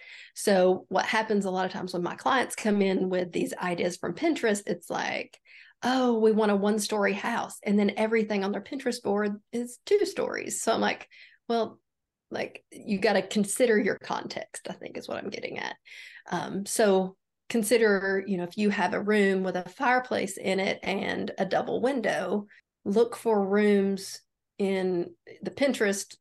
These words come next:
world, look for rooms that have that fireplace and the windows. Like, try to find elements that are similar to the space that you're also trying to work with. Um, and really, I think coming down to things you love, keeping it clean and tidy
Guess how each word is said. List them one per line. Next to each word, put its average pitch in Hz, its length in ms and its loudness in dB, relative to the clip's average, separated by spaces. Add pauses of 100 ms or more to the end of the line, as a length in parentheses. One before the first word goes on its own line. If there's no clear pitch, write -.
(120)
world, 196 520 0 (220)
look 254 300 2
for - 120 2
rooms 196 280 2
that - 100 -2
have 208 220 -2
that - 180 0
fireplace - 540 0
and - 260 -4
the - 80 -4
windows. - 560 -8 (140)
Like, - 200 -6 (240)
try 254 180 2
to 247 80 2
find 208 320 2
elements 190 640 2
that 165 180 2
are 190 100 -2
similar 202 540 2
to 196 260 -2
the 185 100 -4
space 175 340 -8
that - 140 -10
you're - 240 -10
also 165 320 -4
trying - 360 -6
to - 100 -10
work - 300 -10
with. - 220 -10 (280)
Um, 185 240 -2
and 185 320 0
really, 202 340 2
I - 60 -2
think - 240 -8
coming 208 240 -2
down - 240 -4
to - 60 -8
things 196 320 -2
you 220 80 0
love, 196 440 0 (560)
keeping 214 320 -2
it 208 240 -6
clean 202 460 0 (100)
and 185 140 -4
tidy 196 640 -4